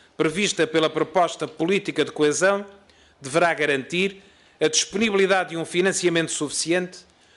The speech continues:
para promover a modernização e diversificação das economias, processo no qual as regiões ultraperiféricas estão empenhadas. Embora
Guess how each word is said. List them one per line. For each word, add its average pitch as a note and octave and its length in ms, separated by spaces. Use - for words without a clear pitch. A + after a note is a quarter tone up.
para E3+ 160
promover E3 480
a D3 40
modernização E3 840
e C#3+ 40
diversificação D3+ 800
das C3+ 180
economias, C#3+ 720
processo C#3+ 400
no C3+ 80
qual D3+ 280
as C#3+ 120
regiões A#2+ 380
ultraperiféricas B2+ 840
estão C3 200
empenhadas. G2 640
Embora D#3 760